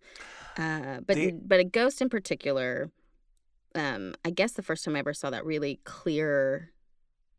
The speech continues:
Speaker 1: dude that was just
Speaker 2: On the
Speaker 1: walking
Speaker 2: side of the
Speaker 1: at the side
Speaker 2: road
Speaker 1: of the
Speaker 2: that you thought was
Speaker 1: road
Speaker 2: a ranger?
Speaker 1: that my friend did not, was not there, it, and then I turned around and he was not there. I would like
Speaker 2: Mm.
Speaker 1: to go back and, and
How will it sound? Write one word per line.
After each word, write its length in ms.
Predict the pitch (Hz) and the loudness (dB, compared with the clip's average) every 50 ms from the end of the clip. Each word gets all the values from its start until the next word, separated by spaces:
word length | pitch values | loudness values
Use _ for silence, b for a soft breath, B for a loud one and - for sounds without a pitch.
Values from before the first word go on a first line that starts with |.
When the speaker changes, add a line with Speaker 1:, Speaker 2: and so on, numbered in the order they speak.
| _ _ _ _ - 190 185 165 160 | _ _ _ _ -6 -6 -6 -6 -4
Speaker 1:
dude 480 | - 160 160 156 147 143 147 147 139 - | -2 0 2 2 2 2 0 -2 -2 -2
that 120 | 143 - | -2 -2
was 100 | - 156 | 2 4
just 100 | 147 127 | 6 6
Speaker 2:
On 80 | 123 117 | 8 8
the 60 | 117 | 6
Speaker 1:
walking 100 | 110 113 | 6 6
Speaker 2:
side 160 | - 131 120 117 | 8 8 8 8
of 40 | 113 | 8
the 40 | 107 | 6
Speaker 1:
at 20 | |
the 60 | 110 | 6
side 60 | 107 | 6
Speaker 2:
road 100 | 104 107 - | 6 6 4
Speaker 1:
of 60 | - | 2
the 100 | 104 104 | 2 2
Speaker 2:
that 80 | - 147 | 2 2
you 60 | 147 | 4
thought 160 | 143 - 147 | 6 6 4
was 120 | - - | 4 2
Speaker 1:
road 40 | 110 | 2
Speaker 2:
a 40 | 104 | 2
ranger? 340 | 101 107 107 113 120 120 127 - | 2 2 2 0 0 0 0 0
Speaker 1:
that 100 | 170 175 | 0 2
my 120 | 165 160 | 2 0
friend 360 | 160 - - 170 165 170 185 180 | 0 0 2 2 4 4 4 2
did 160 | 196 156 160 | 2 2 4
not, 220 | 165 156 147 - - - 165 | 4 2 2 0 -2 -4 -2
was 220 | 160 160 160 175 | 0 0 2 2
not 240 | 165 156 156 160 - | 4 4 2 2 2
there, 340 | 151 143 147 147 151 147 - - | 2 2 2 2 0 -2 -4 -6
it, 160 | - 151 - | -8 -6 -2
and 180 | - 151 151 147 | 0 0 0 0
then 100 | 135 135 | 0 -2
I 80 | 139 | -4
turned 240 | 147 - 151 147 147 | -4 -4 -4 -2 -2
around 200 | 151 143 139 139 | -2 -2 -2 -2
and 80 | 139 135 | -2 -4
he 40 | |
was 160 | 127 - 156 175 | -4 -4 -4 -2
not 200 | 156 143 147 143 | -2 -2 -2 -2
there. 180 | - 139 139 - | -2 -2 2 4
I 120 | - 226 | 4 4
would 120 | 269 320 - | 6 6 6
like 160 | 302 294 - | 6 4 4
Speaker 2:
Mm. 20 | 147 | 4
Speaker 1:
to 80 | - 254 | 0 2
go 180 | 220 247 226 | 2 2 4
back 320 | 202 180 185 180 170 180 - | 6 8 8 8 8 6 4
and, 240 | 147 139 127 127 - - - - | 0 -2 -4 -6 -10 -12 -14 -10
and 160 | - 175 165 | -8 -6 -6